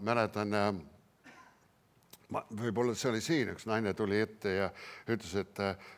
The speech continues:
vä-, vähi, palveta, et mina võidaks lotorii. Ja ma ütlen, hea mõte. Aga ma ütlen, mis sa selle rahaga teeks? Ja ta ütles,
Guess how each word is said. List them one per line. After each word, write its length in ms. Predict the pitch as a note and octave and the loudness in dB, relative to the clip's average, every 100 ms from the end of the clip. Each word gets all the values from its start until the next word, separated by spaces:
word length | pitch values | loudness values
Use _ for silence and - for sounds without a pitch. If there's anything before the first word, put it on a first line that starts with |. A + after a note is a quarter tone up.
| - | -10
vä-, 140 | G#2+ - A2 | -8 -6 -4
vähi, 260 | B2 A#2 G#2 F#2+ G2+ G2+ | 0 2 2 -2 -6 0
palveta, 400 | B2+ C#3 A#2 A2 | 4 6 4 2
et 80 | G#2 | 0
mina 320 | A2+ A#2+ G#2 F#2+ - - - G#2+ | 2 4 2 0 -6 -20 -14 0
võidaks 400 | B2 A2+ F#2+ A2 | 2 4 0 0
lotorii. 800 | A2 C3 - A2 A#2+ B2 F#2 D2+ - - - - - - - - - - _ - | 0 0 0 2 4 4 0 -8 -16 -20 -20 -20 -20 -20 -20 -20 -20 -20 _ -6
Ja 160 | F3+ | -4
ma 160 | D#3+ F#2 | -2 -6
ütlen, 240 | - F2+ | -8 -6
hea 160 | F#2+ G#2 | -4 -4
mõte. 480 | A#2+ E3+ F3 - G2 E2+ - - _ - - - - | -2 -4 -6 -8 -8 -8 -14 -20 _ -20 -20 -20 -2
Aga 200 | A2+ A#2 | 2 4
ma 120 | C3 | 4
ütlen, 200 | C3+ D3+ | 4 2
mis 80 | C#3+ | 2
sa 160 | C#3 B2 | 2 4
selle 240 | C3 B2+ | 4 6
rahaga 400 | D3 C#3+ C3 A#2+ | 8 8 6 4
teeks? 460 | E3+ C#3 F#2 - - - _ - - - - | 4 4 2 -4 -14 -16 _ -20 -20 -20 -18
Ja 60 | - | 0
ta 140 | B2 | 4
ütles, 160 | A#2 - | 4 0